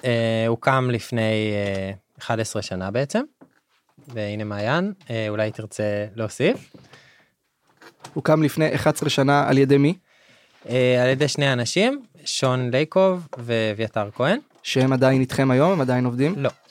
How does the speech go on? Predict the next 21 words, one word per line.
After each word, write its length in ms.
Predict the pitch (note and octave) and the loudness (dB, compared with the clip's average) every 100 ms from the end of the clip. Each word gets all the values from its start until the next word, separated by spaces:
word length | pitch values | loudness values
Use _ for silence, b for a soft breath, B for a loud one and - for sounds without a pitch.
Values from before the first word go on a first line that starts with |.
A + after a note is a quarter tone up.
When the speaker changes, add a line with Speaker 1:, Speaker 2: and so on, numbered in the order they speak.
| b b _ - | b b _ -8
Speaker 1:
הם 280 | B2+ B2+ C3 | -4 -2 0
היו, 420 | B2+ B2+ B2 A#2+ - | 2 2 2 -2 -4
אה, 360 | A#2 A2 G#2 G#2 | -2 -2 -2 -4
עובדים 420 | A#2+ A#2 A#2 G#2+ | -4 -2 -2 -2
בעמותת 540 | G#2 G2+ G2 G2+ G2+ | -4 -4 -4 -4 -2
הלם. 240 | G#2 A2+ G#3+ - - - _ _ - | -2 0 -2 -4 -20 -20 _ _ -20
אנחנו 180 | - | -12
בעצם, 420 | G#2+ G2+ - G#2+ G2 - - _ _ _ - - - | -8 -8 -8 -10 -6 -6 -8 _ _ _ -20 -16 -8
אנשים 260 | B2 D#3 D3 | -4 -2 -2
טובים 280 | C#3 C#3 | 0 -2
זה 80 | C3 | -2
פרויקט 480 | B2+ A#2 A#2+ G3 - | -4 -2 0 0 -2
שהוא 140 | B2+ | -6
חלק 340 | A2 - B2 A#2+ | -4 -2 -2 -2
מעמותת 440 | G#2+ G2 G#2 G#2 | -4 -4 -4 -4
הלם. 220 | G#2 C#3+ C#4 _ - | -2 -4 -6 _ -10
Speaker 2:
אוקיי. 300 | C3+ - C3+ - _ b b b b _ _ | -8 -4 -6 -6 _ b b b b _ _
Speaker 1:
והם 840 | B2+ G#2 G#2+ A2+ A2+ A2 A2 C3+ F3 | -14 -8 -2 0 0 0 -2 0 -2
הקימו 360 | E3+ - E3 E3 | -2 -2 -2 -2
את 120 | D3+ | -2
הפרויקט 640 | C#3+ C#3+ D#3 D#3+ - - | -4 0 2 0 -6 -20